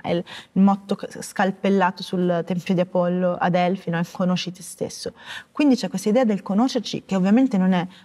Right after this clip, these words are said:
un processo di individualismo, è una cosa che ha a che fare anche con il conoscere gli altri, con il riconoscerci negli altri,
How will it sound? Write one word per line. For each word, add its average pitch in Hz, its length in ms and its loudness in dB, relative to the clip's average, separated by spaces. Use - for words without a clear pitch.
un 180 100 4
processo 175 520 -2
di 165 280 -2
individualismo, 175 760 2
è 165 40 0
una 165 100 -2
cosa 202 220 0
che - 80 -6
ha - 20 -4
a - 60 -8
che 180 80 -4
fare 196 220 0
anche 185 180 0
con 180 180 -2
il 165 160 -4
conoscere 175 480 -2
gli 180 100 4
altri, 214 360 2
con 185 180 0
il 175 80 2
riconoscerci 170 800 -4
negli 165 220 0
altri, 196 420 2